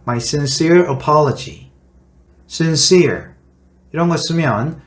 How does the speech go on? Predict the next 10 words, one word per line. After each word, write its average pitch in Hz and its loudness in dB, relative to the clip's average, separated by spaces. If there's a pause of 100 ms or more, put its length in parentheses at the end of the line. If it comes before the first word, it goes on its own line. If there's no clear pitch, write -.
굉장히 165 2
정중하게 160 2
사과하는 160 0
느낌이 165 0
나는 123 -2
거죠. - -8 (1500)
우리 165 4
관계를 151 2
소중하게 170 0
생각하고 151 -2